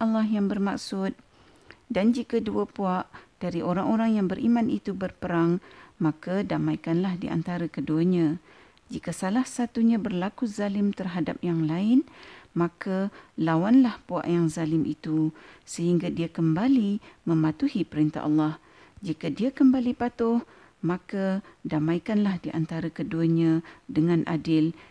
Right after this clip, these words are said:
iaitu menurut hukum Allah. Serta berlaku adillah kamu, iaitu dalam segala perkara. Sesungguhnya Allah mengasihi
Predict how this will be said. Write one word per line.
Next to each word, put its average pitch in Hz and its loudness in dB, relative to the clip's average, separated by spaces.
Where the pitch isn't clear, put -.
iaitu 180 -4
menurut 185 2
hukum - -4
Allah. 156 2
Serta 185 -6
berlaku 180 -4
adillah 226 0
kamu, 180 2
iaitu 170 -6
dalam 160 -2
segala 190 -4
perkara. 208 -4
Sesungguhnya 175 2
Allah 156 2
mengasihi 196 0